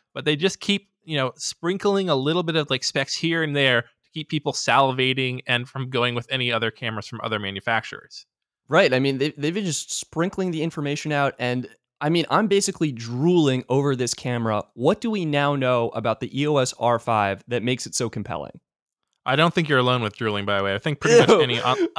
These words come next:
Speaker 1: any online creator is just, like, head over heels. Can't wait for this. Anyway, so the big specs, eight K thirty F P S internal. And this is raw recording.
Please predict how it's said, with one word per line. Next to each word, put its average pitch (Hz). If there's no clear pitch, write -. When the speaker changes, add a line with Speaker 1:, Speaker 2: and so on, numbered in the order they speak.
Speaker 1:
any 180
online 160
creator 120
is 104
just, 123
like, 104
head 139
over 117
heels. 104
Can't 120
wait 98
for 104
this. 92
Anyway, 143
so 175
the 165
big 208
specs, -
eight 196
K 165
thirty 156
F 139
P 135
S 123
internal. 107
And 127
this 151
is 165
raw 151
recording. 113